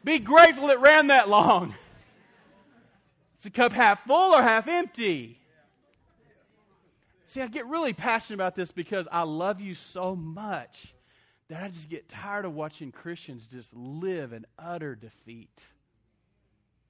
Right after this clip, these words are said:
because it's wrong. And I just, I, here's the thing.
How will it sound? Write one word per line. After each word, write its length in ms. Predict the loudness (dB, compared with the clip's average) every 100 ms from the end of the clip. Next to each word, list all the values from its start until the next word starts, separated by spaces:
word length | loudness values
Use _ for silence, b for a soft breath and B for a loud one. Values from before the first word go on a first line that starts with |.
| _ _ _ _
because 320 | -20 -18 -18
it's 180 | -18 -20
wrong. 580 | -20 -18 -16 -16 -18 -20 _ _ _ _ _ _ _ _ _ _ _ _ _ _ _ _ _ _ _ _ _ _ _ _ _ _ _ _ _ _ _ _
And 80 |
I 100 | -20
just, 260 | -20 -20 -20 -20
I, 240 | -18 -20 _ _
here's 260 | -16 -16 -16
the 60 |
thing. 380 | -20 -20 -20 -20